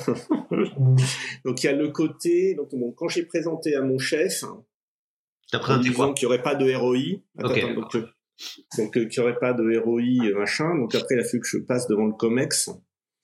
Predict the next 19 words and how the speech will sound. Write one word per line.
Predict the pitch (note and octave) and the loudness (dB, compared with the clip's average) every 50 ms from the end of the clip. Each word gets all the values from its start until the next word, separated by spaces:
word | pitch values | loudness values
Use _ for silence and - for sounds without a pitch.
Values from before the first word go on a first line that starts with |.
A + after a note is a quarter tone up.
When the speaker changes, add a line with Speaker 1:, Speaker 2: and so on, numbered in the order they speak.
| - - - - - - - _ _ - | -14 -14 -12 -14 -16 -18 -20 _ _ -2
Speaker 1:
et | A2+ | 0
il | A2+ | 2
y | A#2+ | 2
a | B2 | 2
eu | |
une | B2 B2+ | 2 0
expérience | A#2+ - - A#2+ A2+ A#2 C3 C3 | -2 0 -2 0 0 0 0 -2
très | - - C#3+ B2+ | -2 0 0 0
intéressante, | C3 C3 C3 C3 A#2 B2 A#2+ - - C3 B2+ C3 | 0 0 0 0 0 0 0 0 -2 -2 -2 -4
pour | - - | -6 -6
ça | - A2+ | -6 -4
que | A2 | -2
j'en | - G#2+ - | -2 -2 -2
parle, | - B2 A#2+ C3+ D3+ C#3+ A2+ F#2+ G2 A#2+ C3 - _ _ _ _ _ _ _ _ _ _ - | 0 -2 0 0 0 0 0 -2 -4 -8 -12 -14 _ _ _ _ _ _ _ _ _ _ -6
où, | - A2+ A#2 A#2+ B2 A#2+ | -4 -2 0 2 2 2
euh, | A2+ G#2+ G#2+ G#2+ G#2+ G#2+ G#2 G#2 G#2 G#2 G#2 G2+ - - - | 2 2 2 2 2 2 2 2 2 2 0 0 -2 -2 -2
où, | - A#2 A#2 A2+ - - - - | 0 0 2 0 -2 -4 -4 -2
où | A#2+ A2+ A2 - | -2 -2 -2 -4
pour | - B2+ A#2+ A#2 - | -4 -4 -4 -4 -4